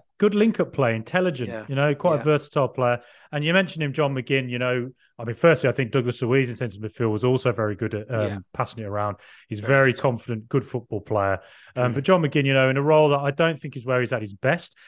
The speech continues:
Speaker 1: but I actually thought he was very, very good today again. I think
Speaker 2: Mm.
Speaker 1: he, um, his, uh, gen-, he won the ball a decent amount. Um, I think he held on to it in difficult positions.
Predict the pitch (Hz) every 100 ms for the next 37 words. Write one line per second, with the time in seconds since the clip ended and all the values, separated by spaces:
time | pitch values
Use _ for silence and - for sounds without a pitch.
0 | - - 170 160 156 151 127 117 127 120
1 | 113 110 104 110 - 110 107 104 - 127
2 | 147 151 139 - - - 123 135 120 127
3 | 117 120 120 123 123 107 127 117 113 107
4 | 139 135 127 123 131 113 - 165 170 165
5 | 160 139 151 147 143 135 143 151 151 _
6 | _ _ 123 123 117 - 131 123 127 131
7 | 135 143 123 135 - 131 - 110 143 -
8 | 147